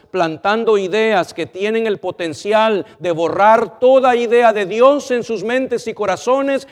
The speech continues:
para que luego Satanás haga su obra de convertirlos en personas que en ningún momento toman en cuenta a Dios,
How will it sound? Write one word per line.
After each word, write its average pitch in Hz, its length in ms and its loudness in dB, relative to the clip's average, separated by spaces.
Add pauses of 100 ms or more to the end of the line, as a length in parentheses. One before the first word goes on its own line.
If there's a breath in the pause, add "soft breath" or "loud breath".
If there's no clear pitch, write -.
(140 loud breath)
para 202 240 4
que 202 120 -2
luego 240 420 4
Satanás 220 760 2
haga 226 200 4
su 226 200 -2
obra 277 680 4
de 185 120 -6
convertirlos 196 800 -2
en 190 140 -4
personas 185 720 -4
que 180 100 -8
en 160 100 -8
ningún 180 380 -6
momento 233 580 -6
toman 175 340 -10
en 156 120 -12
cuenta 147 320 -12
a 135 60 -10
Dios, 185 600 -14